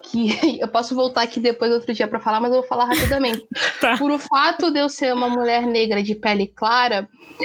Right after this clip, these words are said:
Speaker 1: eu era muito chamada de morena, né? Eu não era chamada de negra. Eu fui me perceber e entender que eu também era negra quando eu comecei a namorar essa menina, a minha primeira namorada.
Speaker 2: Uhum.
Speaker 1: E ela que me mostrou esse caminho.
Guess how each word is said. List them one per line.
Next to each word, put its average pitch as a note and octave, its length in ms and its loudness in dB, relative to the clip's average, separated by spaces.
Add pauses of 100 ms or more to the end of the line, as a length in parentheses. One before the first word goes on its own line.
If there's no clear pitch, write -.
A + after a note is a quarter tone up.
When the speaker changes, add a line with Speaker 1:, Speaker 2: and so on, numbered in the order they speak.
(300)
Speaker 1:
eu A#3+ 140 0
era A#3+ 220 2
muito B3+ 220 0
chamada C4 500 0
de B3+ 160 -2
morena, A3 760 0 (460)
né? A3 240 0
Eu A3 60 -2
não A#3 100 0
era A#3+ 120 2
chamada B3 400 0
de B3 160 0
negra. G#3+ 460 0 (280)
Eu A#3 100 0
fui D4+ 160 0
me E4+ 140 0
perceber D4+ 480 0
e B3 60 2
entender C4+ 500 2
que A#3+ 80 -2
eu A#3+ 60 -2
também B3+ 360 0
era C#4 200 2
negra A#3 440 2
quando B3 240 -2
eu C4 60 2
comecei B3+ 340 -2
a B3 40 0
namorar B3 300 0
essa C4 180 -4
menina, C4 520 2
a G3+ 40 -4
minha G#3+ 140 0
primeira A3 300 -2
namorada. A3+ 560 0 (460)
Speaker 2:
Uhum. A#3 340 2
Speaker 1:
E G#3 80 0
ela G#3+ 220 2
que C4 140 0
me C4 80 2
mostrou B3 520 0 (420)
esse B3 220 -2
caminho. C4+ 400 0